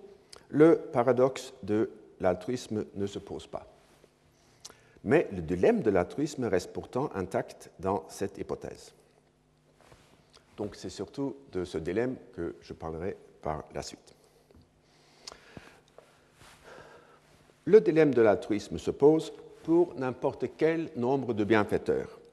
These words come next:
La même conclusion s'impose. Chaque bienfaiteur choisit sa contribution au bien public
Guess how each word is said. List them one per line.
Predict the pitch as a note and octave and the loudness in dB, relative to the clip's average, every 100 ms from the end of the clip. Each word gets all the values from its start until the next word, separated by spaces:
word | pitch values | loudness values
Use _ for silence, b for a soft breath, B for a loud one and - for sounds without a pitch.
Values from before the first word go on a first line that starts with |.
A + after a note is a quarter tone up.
| _ _ - - | _ _ -14 -4
La | |
même | F#2 C#3+ | 2 2
conclusion | D#3 C#3 - C3+ C#3 A#2+ | 2 -8 -6 -4 -2 -2
s'impose. | G2+ - - - - - _ _ _ B B B B | -2 -4 -6 -10 -16 -20 _ _ _ B B B B
Chaque | - G3+ G#3 - | 4 4 4 -2
bienfaiteur | C#3+ C3 B2+ A#2 F#2+ | -2 -2 0 2 2
choisit | - A2 G2 G#2 | 2 2 2 0
sa | - E2 | -6 -8
contribution | E2+ E2 G2 G2+ - C#3+ E2 | -8 -8 -6 -6 -4 -6 -4
au | E2 | -4
bien | E2 D#2+ | -4 -4
public | G#2+ A2 G3 G3+ | -6 -8 -8 -10